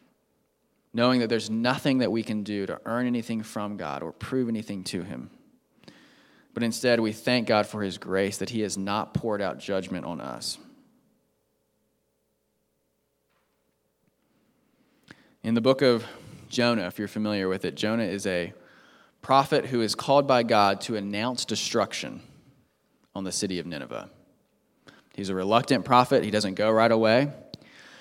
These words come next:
And when he finally goes and comes to Nineveh, all he does is pronounce judgment. He says, it says in Jonah chapter three, verse four, "Jonah began to go into the city, going a day's journey.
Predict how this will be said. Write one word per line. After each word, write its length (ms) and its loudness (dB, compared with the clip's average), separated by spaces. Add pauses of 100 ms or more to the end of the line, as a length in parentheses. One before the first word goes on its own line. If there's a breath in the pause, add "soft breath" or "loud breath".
(120 loud breath)
And 140 4
when 140 8
he 100 6
finally 420 8
goes 380 6
and 280 -6
comes 300 2
to 80 4
Nineveh, 380 4
all 360 6
he 140 0
does 320 4
is 100 -6
pronounce 360 -6
judgment. 460 -6 (1300 soft breath)
He 80 -12
says, 340 2
it 200 -6
says 220 4
in 200 2
Jonah 260 6
chapter 320 2
three, 300 0
verse 260 -4
four, 320 -2
"Jonah 240 2
began 380 4
to 60 4
go 180 6
into 160 0
the 100 0
city, 320 0
going 240 0
a 60 -2
day's 280 -4
journey. 380 -6